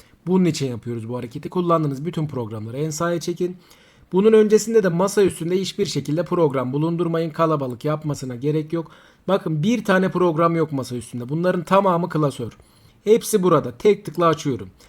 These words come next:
Hepsi de değil aslında. En sık kullandıklarım burada. Hepsi tabii ki de burada. Tüm programlar. Az kullandıklarımı görev çubuğuna sabitlemedim.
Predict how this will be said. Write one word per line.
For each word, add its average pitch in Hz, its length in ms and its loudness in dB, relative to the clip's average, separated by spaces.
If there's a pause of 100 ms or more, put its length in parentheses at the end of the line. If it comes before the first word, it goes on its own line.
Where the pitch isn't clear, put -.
(240)
Hepsi 214 340 6
de 220 120 8
değil 196 260 6
aslında. 127 440 -4 (120)
En 196 180 2
sık 196 240 -2
kullandıklarım 175 760 0
burada. 190 440 2 (220)
Hepsi 202 380 0
tabii 151 260 0
ki 156 120 -4
de 185 120 0
burada. 143 260 0
Tüm 165 240 -2
programlar. 131 600 -6
Az 180 240 -2
kullandıklarımı 139 760 -4
görev 160 240 0
çubuğuna 120 340 -8
sabitlemedim. 180 800 -4